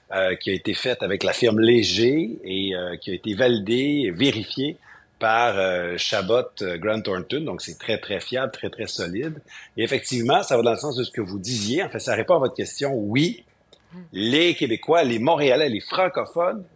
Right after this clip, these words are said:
Speaker 1: veulent être servis en français, sont même, sont même disposés à éviter des secteurs entiers de la ville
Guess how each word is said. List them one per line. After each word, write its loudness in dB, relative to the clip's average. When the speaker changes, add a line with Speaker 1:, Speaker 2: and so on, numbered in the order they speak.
Speaker 1:
veulent 0
être -6
servis -4
en -10
français, -8
sont -8
même, -4
sont -2
même 2
disposés 2
à 4
éviter 0
des 2
secteurs 2
entiers 0
de 0
la 4
ville -2